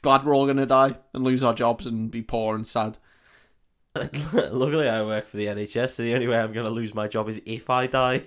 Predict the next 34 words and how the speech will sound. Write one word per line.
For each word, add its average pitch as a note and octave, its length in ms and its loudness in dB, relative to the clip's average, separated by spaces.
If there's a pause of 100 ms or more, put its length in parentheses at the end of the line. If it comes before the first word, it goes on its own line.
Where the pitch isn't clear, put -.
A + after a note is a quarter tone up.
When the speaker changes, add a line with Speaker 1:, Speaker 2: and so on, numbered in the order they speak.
Speaker 2:
<laughs> - 120 -20
So, A#2 340 2
Speaker 1:
Which - 960 0
is G#3+ 180 4
a G#3 40 6
Speaker 2:
which - 100 8
Speaker 1:
strong G3 200 12
Speaker 2:
is, G#3 100 4
Speaker 1:
possibility. F3+ 520 10
Speaker 2:
which - 100 6
is - 0 -
a F3 140 8
Speaker 1:
Yeah, D#3+ 180 10
Speaker 2:
very D#3+ 120 10
Speaker 1:
yeah. D#3+ 100 10
Speaker 2:
strong D3 360 6
possibility. D#3+ 1000 -2 (280)
<laughs> - 120 -2 (1300)
Speaker 1:
No, - 140 10
I'm C#3 100 4
glad B2 240 0
we're C3+ 160 -2
in A#2+ 60 2
a - 20 2
really A#2+ 240 2
good A2 220 -2
position. G#2+ 400 -6
I, G#2 220 -6
I - 20 -8
feel G#2+ 240 -6
really G2 220 -4
good G2 240 -8
right G2+ 140 -6
now. G#2+ 200 -8